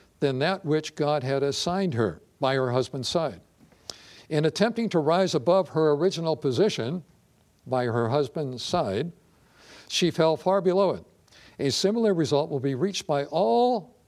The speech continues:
today women who are unwilling to take up cheerfully their life duties in accordance with God's plan. And she goes on then to state that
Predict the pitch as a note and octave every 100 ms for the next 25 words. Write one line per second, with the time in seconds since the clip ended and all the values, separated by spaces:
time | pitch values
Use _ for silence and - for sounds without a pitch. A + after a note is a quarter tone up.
0 | _ _ - F#3 D#3 A#2+ D3 D#3+ - _
1 | - C#3 D3+ A2+ E3 - - - D#3 D3+
2 | D3 C#3+ G#3 A#3 F3+ - F#3 E3+ E3 -
3 | G#3 - D3 C#3 C3+ C#3 D#3+ - E3 B2+
4 | A#2+ A#2 A#2+ D3 D3 C#3 D#3 - B2 A2
5 | - F#3+ F#3+ G2+ - _ _ _ _ _
6 | _ _ _ _ _ _ _ _ _ _
7 | _ _ _ _ - - - B2 A2+ D3
8 | D3 C3 D#3 C3 B2+ G#2+ - B2+ B2+ C3+
9 | A#2+ B2